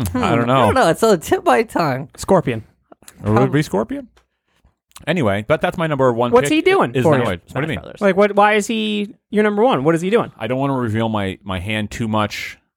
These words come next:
Speaker 2: I'm going
Speaker 3: You don't wanna explain why he's your number one pick and what
Speaker 2: <laughs>
Speaker 3: he's gonna do for your crew?
Speaker 1: So what, what do you do? Just
Speaker 2: So,
Speaker 1: pass your turn?
Speaker 2: No, no, no. So
Speaker 1: <laughs>
Speaker 2: the reason I pick him is because, uh, he's, uh, he's essentially a, an agent of chaos,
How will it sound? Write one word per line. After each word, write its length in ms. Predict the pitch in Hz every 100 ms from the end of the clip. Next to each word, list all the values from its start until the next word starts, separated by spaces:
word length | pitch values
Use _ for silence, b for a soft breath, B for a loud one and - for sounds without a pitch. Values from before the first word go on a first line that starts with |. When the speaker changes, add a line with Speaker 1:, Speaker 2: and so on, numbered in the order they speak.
| _ _ _ -
Speaker 2:
I'm 100 | 101
going 120 | - 180
Speaker 3:
You 40 |
don't 100 | 196
wanna 180 | 196 190
explain 380 | 170 185 180 156
why 320 | 143 147 147
he's 180 | 165 147
your 80 |
number 240 | 151 156 151
one 140 | 156
pick 240 | 156 156 151
and 160 | 131
what 200 | 143 147
Speaker 2:
<laughs> 40 | -
Speaker 3:
he's 180 | 151 143
gonna 160 | 147
do 220 | 135 139
for 140 | 139 147
your 300 | 135 135 127 _ -
crew? 280 | 156 165 190 _
Speaker 1:
So 160 | -
what, 400 | 165 160 180 196
what 160 | 170 180
do 80 | 180
you 80 | 175
do? 160 | 175
Just 220 | 143 143 -
Speaker 2:
So, 200 | 165 151
Speaker 1:
pass 80 | 151
your 100 | 139
turn? 400 | 147 151 220 180
Speaker 2:
No, 180 | 185
no, 200 | 185 170
no. 340 | 160 131 127 131
So 320 | 175 165 147
Speaker 1:
<laughs> 440 | 180 196 185 190
Speaker 2:
the 80 | 160
reason 240 | 165 196 202
I 60 |
pick 220 | 160 139 123
him 120 | 113
is 120 | 95
because, 600 | 113 - 117 107 98 - -
uh, 340 | 107 107 92
he's, 400 | 101 139 147 120
uh, 200 | 127 120
he's 200 | 120 175
essentially 540 | 180 233 220 202 170 139
a, 220 | 123 117
an 180 | 131 127
agent 360 | 151 151 143 120
of 160 | -
chaos, 680 | - 98 73 64 - -